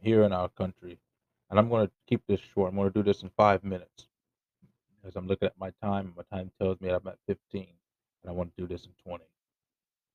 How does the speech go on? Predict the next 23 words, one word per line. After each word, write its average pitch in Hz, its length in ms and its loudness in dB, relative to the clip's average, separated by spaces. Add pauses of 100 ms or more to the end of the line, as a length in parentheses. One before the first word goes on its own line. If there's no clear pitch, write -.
(1200)
But 104 220 8 (2500)
as 127 120 4
I 123 40 8
look 156 220 8
at 123 120 6
our 107 120 6
country, - 500 -8 (1200)
the 117 80 8
division 113 680 6 (1300)
that 104 160 -2
comes 113 340 2
from 92 180 -10
the 85 60 -16
left, 92 340 -2 (1300)
mostly 123 480 4
the 85 80 -18
left, 85 220 -20 (100)
the 95 100 -4
right 104 280 -2
is 87 140 -20
also 90 400 -8
quite 90 260 -6
divided. 87 400 -18